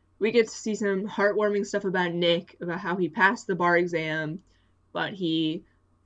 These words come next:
decided that he didn't want to be a lawyer anyway, and so that's why he's bartending.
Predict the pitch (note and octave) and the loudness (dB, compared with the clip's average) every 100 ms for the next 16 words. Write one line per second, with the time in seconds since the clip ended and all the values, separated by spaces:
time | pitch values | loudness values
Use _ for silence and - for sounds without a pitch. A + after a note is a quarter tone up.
0 | _ _ _ _ - G3 G3 F#3 F#3 F3+ | _ _ _ _ -2 2 6 6 4 0
1 | F3 D#3+ A#3+ A3+ G3 F3+ E3+ D#3+ D#3 D3 | -4 4 4 4 0 2 0 2 0 0
2 | C#3 F#3 E3+ D3 C#3 C#3+ F#3+ - _ _ | 0 0 0 -2 -4 -6 -8 -12 _ _
3 | E3+ F3 D3+ E3 E3+ F3 E3+ E3+ D#3+ - | -6 -2 -2 -2 -6 -10 -10 -4 -6 -6
4 | C#3+ D3 F#2+ B2+ | -10 -10 -14 -16